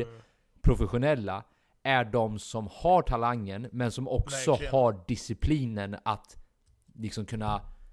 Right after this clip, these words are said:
Speaker 1: Mm.
Speaker 2: vad ska man säga, vad heter det, actualize, aktualisera
Speaker 1: Precis.
Speaker 2: den talangen, att på något sätt förverkliga det man har inom sig. Men det kommer ju inte automatiskt, utan du
Speaker 1: Nej,
Speaker 2: behöver,
Speaker 1: nej, nej.
Speaker 2: du kanske behöver en, en Fletcher som trycker in dig på
Speaker 1: Ja.
Speaker 2: rätt bana och bara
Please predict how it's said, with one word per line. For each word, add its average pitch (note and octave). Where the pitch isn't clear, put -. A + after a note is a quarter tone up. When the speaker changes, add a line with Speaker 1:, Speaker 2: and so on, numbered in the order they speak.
Speaker 1:
Mm. D3
Speaker 2:
vad A2
ska -
man G2+
säga, G2+
vad A2
heter A2+
det, -
actualize, G#2
aktualisera A#2
Speaker 1:
Precis. F#2
Speaker 2:
den G2+
talangen, F#2+
att G2+
på A#2
något A2+
sätt A2
förverkliga B2
det G2+
man G2+
har G#2
inom A2
sig. -
Men A2+
det B2+
kommer D#3+
ju D#3+
inte D3+
automatiskt, C#3
utan G#2
du G#2+
Speaker 1:
Nej, C#3
Speaker 2:
behöver, D3
Speaker 1:
nej, C3+
nej. C3
Speaker 2:
du D#3
kanske E3+
behöver E3
en, D3+
en B2
Fletcher D3+
som A#2+
trycker B2+
in B2
dig C#3+
på D3
Speaker 1:
Ja. B2
Speaker 2:
rätt -
bana A2+
och A2
bara G#2+